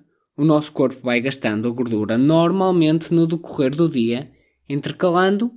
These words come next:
entre gastar dos açúcares e da gordura. Aliás, se não fosse assim, seria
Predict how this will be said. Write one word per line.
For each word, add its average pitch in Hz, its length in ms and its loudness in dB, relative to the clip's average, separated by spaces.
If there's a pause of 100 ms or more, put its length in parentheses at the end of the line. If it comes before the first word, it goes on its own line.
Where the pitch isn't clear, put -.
entre 156 280 0
gastar 147 420 -2
dos 156 160 -4
açúcares 180 680 -4 (180)
e 226 60 -2
da 226 100 2
gordura. 214 600 0 (380)
Aliás, 175 580 -2 (120)
se - 220 -6
não 165 180 2
fosse 285 280 0
assim, 123 480 -2
seria 143 460 -2